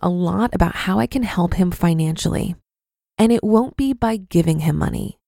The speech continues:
It'll be through teaching him financial literacy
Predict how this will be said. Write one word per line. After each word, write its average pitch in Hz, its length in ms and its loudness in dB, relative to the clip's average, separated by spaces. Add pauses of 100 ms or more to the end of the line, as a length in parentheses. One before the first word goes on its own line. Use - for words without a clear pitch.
(340)
It'll 233 220 6
be 240 160 0
through 226 320 -4
teaching - 440 -2
him 269 160 -4
financial 202 580 2
literacy 202 640 0